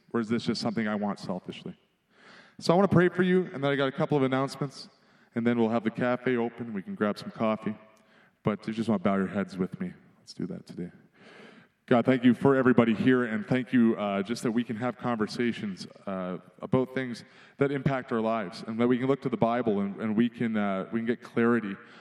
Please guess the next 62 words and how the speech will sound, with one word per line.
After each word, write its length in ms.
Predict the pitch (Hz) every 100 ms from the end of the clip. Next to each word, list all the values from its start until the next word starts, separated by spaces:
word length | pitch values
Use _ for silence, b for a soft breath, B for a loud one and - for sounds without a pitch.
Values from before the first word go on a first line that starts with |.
| B
on 220 | - 110 104
these 180 | 107
topics, 640 | - 107 98 - - - - _ _
and 140 | - 113
that, 160 | 107
that 140 | 113 107
there's 160 | 107
nothing 340 | 110 127 - 113
that 100 | 107
the 60 |
Bible 320 | 104 104 101 101
can't 300 | - 110 101
help 200 | 98 95
us 160 | 90
with, 160 | 92 -
God. 220 | 90 90
And 80 | 92 B B B -
just 120 | 135
pray 160 | 165
that 140 | 151 143
everybody 340 | 151 156 147
here, 220 | 120 143
that 80 | 123
we 140 | 123 147
would 180 | 139
take 220 | - 151 135
a 40 |
look 280 | 113 156 147
at 100 | -
those 220 | 123 117
areas 340 | 127 127 120
of, 140 | 110 101 -
in 120 | 113
our 100 | 113
lives, 360 | 107 110 110 104
those 160 | 98
gray 280 | 90 120 120
areas, 400 | 120 117 117 113 - B B B
and 100 | 127
that 160 | 120 107
we 140 | 123
would 180 | 120 117
decide 600 | 104 - 143 151 110 107 - _
to 100 | -
go 220 | 117 139
with 280 | 143 135 131
the 60 | 131
decision 500 | 120 - 120 104 107
that 120 | 107
brings 240 | 117 113 107
us 100 | -
closer 400 | 110 104 - 101
to 80 |
you. 260 | 90 92 87 - _ _ B B -
In 160 | 143 139
every 280 | 147 156 143
decision 420 | 127 127 110 110
we 100 | 110
make, 300 | 107 104 -
that 120 | 107
we 120 | 113
would 160 | 110